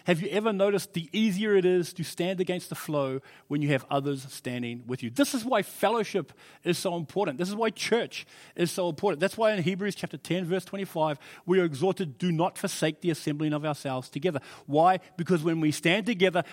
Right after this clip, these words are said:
we can build each other up. When we stand together, we are stronger. When we stand together, we are able to overcome. And I remember sharing this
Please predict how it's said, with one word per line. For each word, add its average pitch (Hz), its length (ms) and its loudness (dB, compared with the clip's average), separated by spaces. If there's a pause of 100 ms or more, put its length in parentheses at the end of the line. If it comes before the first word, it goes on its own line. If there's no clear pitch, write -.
we 175 100 2
can 165 200 0
build 175 260 4
each 190 180 -2
other 180 240 2
up. 147 160 0 (160)
When 135 100 -2
we 139 80 2
stand 180 360 -2
together, 175 340 2 (180)
we 170 160 4
are 139 60 2
stronger. 165 640 2 (160)
When 160 100 -2
we 160 140 2
stand 190 400 2
together, 190 340 2 (180)
we 202 140 6
are - 80 4
able 196 220 2
to 214 180 -2
overcome. 196 560 2
And 165 120 -2
I 160 80 2
remember 180 420 0
sharing 214 380 0
this 208 200 0